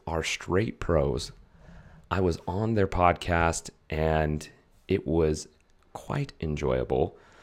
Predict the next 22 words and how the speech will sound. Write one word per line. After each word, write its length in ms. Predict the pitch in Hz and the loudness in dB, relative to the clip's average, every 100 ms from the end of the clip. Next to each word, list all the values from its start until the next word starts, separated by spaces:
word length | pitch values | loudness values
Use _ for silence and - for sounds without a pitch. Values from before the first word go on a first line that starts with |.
| - - - - - | -20 -20 -20 -20 -8
And 160 | - 95 | -2 4
so 120 | 110 | 6
without 720 | 107 110 - - 110 160 - - | 8 6 4 -2 2 2 0 -2
further 460 | 101 87 82 80 | 2 2 4 4
ado, 480 | 76 76 76 80 156 - - - - - - - - | 2 2 0 0 -2 -8 -20 -20 -20 -20 -20 -20 -8
I'd 120 | 85 | -4
like 320 | 85 87 92 - | 2 2 2 -4
to 120 | 85 | -6
bring 400 | 71 85 87 82 - | -2 0 0 -2 -4
onto 320 | 107 110 101 | -4 -2 -4
the 120 | 117 | -6
show 460 | 113 - 95 123 - - - - - _ _ _ _ _ _ _ _ _ - - - | -6 0 0 0 -6 -14 -20 -20 -20 _ _ _ _ _ _ _ _ _ -20 -20 -10
John 480 | - 73 85 110 120 - - - | -2 0 0 -2 -8 -16 -20 -10
and 120 | 87 113 | -8 -6
Jamie. 240 | 123 - - - - _ _ _ _ _ _ _ _ _ - - - - - - - | -6 -8 -12 -20 -20 _ _ _ _ _ _ _ _ _ -20 -20 -20 -18 -16 -14 -8
Oops. 320 | 120 - - - - - - - _ _ _ _ _ _ _ _ _ _ - | -6 -6 -12 -16 -20 -20 -20 -20 _ _ _ _ _ _ _ _ _ _ -10
Hold 160 | 85 | -8
on 160 | - 90 | -6 -6
now. 180 | 87 98 - _ | -6 -8 -14 _
There 240 | 60 101 | 4 4
we 120 | 80 78 | 4 -2
go. 420 | - 73 69 | -2 0 0